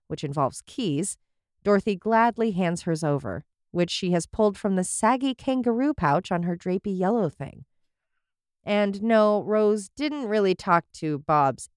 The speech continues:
agent. She talked to an N B C receptionist.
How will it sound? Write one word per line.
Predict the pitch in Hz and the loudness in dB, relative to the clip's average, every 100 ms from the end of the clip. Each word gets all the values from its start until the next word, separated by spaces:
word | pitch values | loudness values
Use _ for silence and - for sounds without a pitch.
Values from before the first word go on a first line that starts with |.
| - | -4
agent. | 165 160 160 143 104 117 _ _ _ _ | 0 0 0 -6 -6 -8 _ _ _ _
She | - | -4
talked | 311 339 359 | 2 4 4
to | - | 0
an | 320 | -4
N | 240 277 | -2 -2
B | 269 | -2
C | 262 - 269 254 233 _ _ _ _ - | -2 -2 0 0 -4 _ _ _ _ -2
receptionist. | 220 - 262 - 185 127 - - | -2 2 0 0 -2 -2 -4 -14